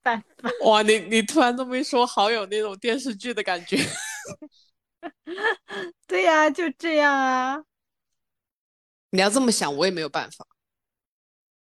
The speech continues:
Speaker 2: 这句话在我眼里也约等于呵呵啊，就是冷暴力嘛，就是他想直接结束这段话，
Speaker 1: 嗯。
Speaker 2: 我不想和你继续讨论了。
Speaker 1: 嗯。
Speaker 2: 讨论可能就会被发现其他的小心思吧。
Speaker 1: 嗯。
Speaker 2: <laughs>
Speaker 1: 对，我非常讨厌冷暴力。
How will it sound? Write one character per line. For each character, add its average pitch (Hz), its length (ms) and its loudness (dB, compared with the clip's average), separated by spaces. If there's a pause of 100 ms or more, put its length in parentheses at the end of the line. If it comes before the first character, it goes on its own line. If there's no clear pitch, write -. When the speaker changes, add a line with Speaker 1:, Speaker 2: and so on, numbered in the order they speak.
(260)
Speaker 2:
这 349 120 2
句 320 120 2
话 302 240 4 (260)
在 339 160 2
我 214 160 2
眼 170 240 -4
里 208 180 -8
也 151 160 -12 (140)
约 247 160 -2
等 240 100 0
于 160 140 -6
呵 190 240 -6
呵 190 160 -6
啊， 185 200 -4
就 247 140 -6
是 240 120 -4 (240)
冷 175 200 -6
暴 202 200 0
力 180 120 -2
嘛， 156 220 -8
就 214 140 -4
是 196 180 -8
他 196 160 -8
想 180 220 -6
直 170 160 -6
接 202 120 4
结 180 220 0
束 185 180 -2
这 180 140 -4
段 170 220 -4
话， 175 160 -6
Speaker 1:
嗯。 180 80 -14 (240)
Speaker 2:
我 175 80 0
不 226 80 2
想 233 120 4
和 180 80 0
你 180 120 0
继 190 80 0
续 170 100 2
讨 165 200 -4
论 156 180 -6
了。 - 120 -12 (520)
Speaker 1:
嗯。 202 100 -4
Speaker 2:
讨 202 100 4
论 226 140 4
可 190 100 -2
能 165 120 0
就 190 80 2
会 208 100 0
被 190 140 4
发 190 180 -2
现 202 140 -2
其 180 160 -2
他 175 80 -2
的 185 80 2
小 - 120 -6
心 175 200 -8
思 185 160 -2
吧。 170 100 -4
Speaker 1:
嗯。 - 80 -6 (480)
Speaker 2:
<laughs> - 480 -2
Speaker 1:
对， 190 180 -2 (200)
我 190 60 -6
非 220 120 -8
常 190 220 -4
讨 180 200 -10
厌 185 240 -8
冷 180 320 -8
暴 165 300 -4
力。 160 240 -18